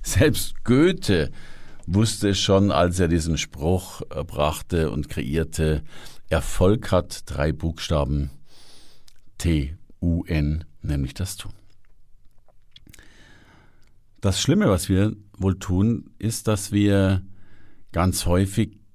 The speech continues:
gar nicht mehr diese Polarität zwischen Tun und Nicht-Tun erleben. Es ist ja relativ simpel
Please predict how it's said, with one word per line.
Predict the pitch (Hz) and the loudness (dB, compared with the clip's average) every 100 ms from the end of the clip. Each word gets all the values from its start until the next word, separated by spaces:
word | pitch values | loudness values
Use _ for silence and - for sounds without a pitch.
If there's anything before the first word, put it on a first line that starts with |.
| - | -10
gar | - 87 | -2 2
nicht | 101 98 | 2 2
mehr | 104 101 | 2 2
diese | 98 98 90 92 - - - _ | 4 2 2 2 0 -8 -20 _
Polarität | - 95 95 90 87 90 - 107 110 98 | -2 2 4 2 0 -4 0 2 2 0
zwischen | - 92 - 80 | -4 -2 -2 -4
Tun | - 98 98 110 | -4 2 4 2
und | - 92 95 | 2 4 4
Nicht-Tun | 107 - - - 85 | 4 0 -10 -4 -2
erleben. | - 80 78 73 - 98 92 - _ _ - - - - - - | -2 -4 -4 -6 -10 -14 -14 -20 _ _ -20 -20 -20 -20 -20 -10
Es | 85 85 | -2 0
ist | 113 | 2
ja | 117 | 4
relativ | 90 107 104 98 - | 4 4 2 0 0
simpel | 120 117 113 95 | 2 4 4 4